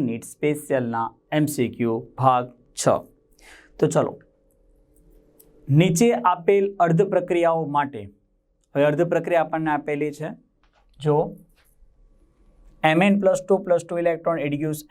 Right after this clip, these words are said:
એમ એન, E naught વેલ્યુ છે માઇનસ વન પોઇન્ટ વન એઇટ વોલ્ટ, ટુ ટાઇમ્સ આપેલું છે. તો આ ટોટલ રિએક્શન માટે E naught વેલ્યુ શોધવાનો છે. તો ચલો, આપણે શરૂઆત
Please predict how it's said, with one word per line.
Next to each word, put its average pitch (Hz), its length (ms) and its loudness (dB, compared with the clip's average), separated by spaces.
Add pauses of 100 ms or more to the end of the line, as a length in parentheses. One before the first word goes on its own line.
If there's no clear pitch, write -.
એમ 147 180 2
એન, 139 180 -6
E 143 120 -2
naught 156 260 0
વેલ્યુ 151 340 -4
છે 143 220 -2
માઇનસ 143 400 -4
વન 139 240 -4
પોઇન્ટ 139 240 0
વન 139 240 -2
એઇટ 143 160 -4
વોલ્ટ, 196 260 -2 (920)
ટુ 160 260 2
ટાઇમ્સ 156 400 -2 (680)
આપેલું 151 380 4
છે. 147 120 0 (100)
તો 143 80 -4 (300)
આ 190 160 2
ટોટલ 196 400 0
રિએક્શન 180 420 -4
માટે 165 240 -2 (180)
E 160 120 -4
naught 160 240 0
વેલ્યુ 139 260 0 (260)
શોધવાનો 131 460 0 (100)
છે. 151 140 4 (440)
તો 139 180 -6
ચલો, 127 180 -2 (460)
આપણે 143 260 0 (140)
શરૂઆત 151 340 2